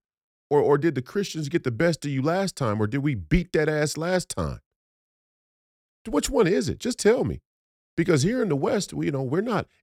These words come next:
Islamo-Nazis like Mark Levin said. Some of us are America first.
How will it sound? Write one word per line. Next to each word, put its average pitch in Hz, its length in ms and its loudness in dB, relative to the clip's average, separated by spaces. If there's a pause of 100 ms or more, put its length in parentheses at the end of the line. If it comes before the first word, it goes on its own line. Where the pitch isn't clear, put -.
Islamo-Nazis 117 1300 0
like 98 320 0 (680)
Mark 131 280 2
Levin 139 340 0
said. 95 380 -4 (480)
Some 220 240 0
of 175 120 2
us 147 180 2
are 143 140 2
America 143 400 -2
first. - 540 -8